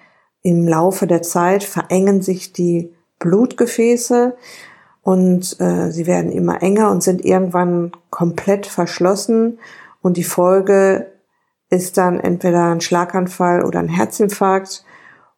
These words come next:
Und hinzu kommt, dass da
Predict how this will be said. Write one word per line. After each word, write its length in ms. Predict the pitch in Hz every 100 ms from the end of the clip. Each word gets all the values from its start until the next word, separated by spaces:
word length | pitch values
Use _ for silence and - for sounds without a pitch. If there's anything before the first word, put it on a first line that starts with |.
| _
Und 560 | 180 175 175 - - _
hinzu 680 | - 165 156 - 262 320
kommt, 640 | - - 160 196 302 - - - - _ _ _
dass 440 | - 185 - - -
da 460 | 226 226 247 269